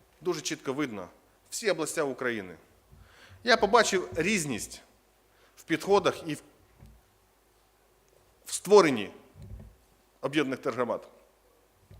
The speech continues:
Але я побачив ще одну річ. Я думаю, що по великому рахунку серед областей є конкуренція за інвестиції,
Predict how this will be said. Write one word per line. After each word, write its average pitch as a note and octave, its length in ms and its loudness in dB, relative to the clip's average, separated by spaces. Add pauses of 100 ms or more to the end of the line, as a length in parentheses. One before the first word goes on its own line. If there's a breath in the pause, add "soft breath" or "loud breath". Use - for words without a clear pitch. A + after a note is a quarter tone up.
(1300 loud breath)
Але A#2+ 180 -2
я D#3 100 6
побачив D3+ 360 -2
ще D#3 120 -2
одну B2+ 160 -4
річ. F#2+ 260 -10 (1200 loud breath)
Я F3 120 4
думаю, A3+ 240 4
що F#3+ 120 2
по G3 100 4
великому G3 360 4
рахунку F3+ 520 0 (840 loud breath)
серед F#3 280 2
областей F3 500 2 (100)
є C#3 240 -2
конкуренція G#2+ 640 -4 (1000 soft breath)
за F#3 120 0
інвестиції, C#3+ 600 -4